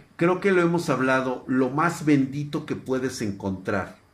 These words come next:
es que el enemigo de mi enemigo es mi amigo.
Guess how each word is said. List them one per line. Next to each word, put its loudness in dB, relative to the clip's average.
es 4
que 2
el 2
enemigo 4
de 0
mi 2
enemigo 0
es -2
mi 0
amigo. -2